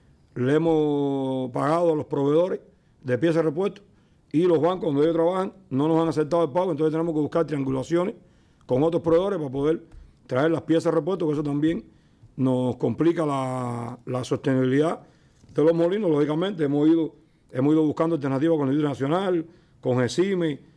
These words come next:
y la producción de piezas, en la industria, la recuperación de, de varios elementos, de goma, de polea, y un grupo de, en el tema de la automática.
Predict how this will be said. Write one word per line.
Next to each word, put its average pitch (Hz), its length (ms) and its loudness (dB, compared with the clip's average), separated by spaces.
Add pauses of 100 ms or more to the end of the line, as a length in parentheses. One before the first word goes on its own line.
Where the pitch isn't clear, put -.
(200)
y - 40 -4
la 135 120 -2
producción 135 260 -2
de 147 100 0
piezas, 143 500 0 (640)
en 127 120 0
la 131 60 2
industria, 156 340 2
la 147 120 2
recuperación 135 640 0
de, 139 520 0
de 127 120 -6
varios 151 420 2
elementos, 151 540 -2
de 131 60 -2
goma, 160 600 -2 (460)
de 131 760 -2
polea, 165 680 0 (420)
y 131 120 0
un 147 100 2
grupo 165 340 2
de, 139 380 -2
en 135 80 -4
el 131 100 -6
tema 160 160 0
de 156 60 2
la 151 40 0
automática. 165 540 -2